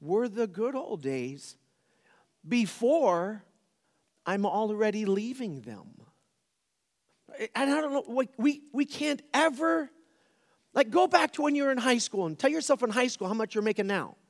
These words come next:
And in high school, you'd go, "What? Living large," or something like that, right? "Wow,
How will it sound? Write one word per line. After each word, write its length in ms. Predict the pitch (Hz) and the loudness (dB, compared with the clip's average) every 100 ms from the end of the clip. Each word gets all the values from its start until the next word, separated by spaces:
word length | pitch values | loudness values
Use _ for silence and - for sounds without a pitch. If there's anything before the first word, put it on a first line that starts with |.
| _ _ _ _ _ _ | _ _ _ _ _ _
And 140 | 226 | 4
in 80 | 220 | 8
high 180 | 277 339 | 10 8
school, 240 | - 254 | 6 0
you'd 160 | 233 220 | 0 6
go, 200 | 214 165 | 6 6
"What? 880 | - 415 403 403 392 392 392 392 392 - - | 4 10 12 12 12 12 12 12 12 -2 0
Living 440 | 262 185 262 285 | 2 6 4 6
large," 880 | 294 440 523 480 466 440 403 330 240 | 8 8 8 6 4 4 2 0 0
or 60 | |
something 340 | 208 226 226 226 | 4 4 6 6
like 180 | 214 - | 6 6
that, 180 | 220 | 6
right? 220 | 220 226 - - - | 8 6 4 -6 6
"Wow, 320 | 427 494 480 | 10 12 12